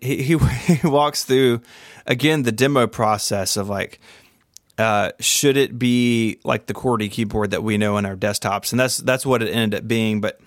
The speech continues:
for a long time, their version was sort of like, uh,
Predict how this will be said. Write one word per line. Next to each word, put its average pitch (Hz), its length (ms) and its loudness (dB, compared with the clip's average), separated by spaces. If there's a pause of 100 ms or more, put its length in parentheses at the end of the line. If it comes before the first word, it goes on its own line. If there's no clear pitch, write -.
(380)
for 135 140 -2
a - 20 2
long 127 240 2
time, 120 280 -2
their 113 140 0
version 110 420 -2
was 107 340 0 (340)
sort 120 180 2
of 110 100 2
like, 107 400 -2
uh, 101 420 0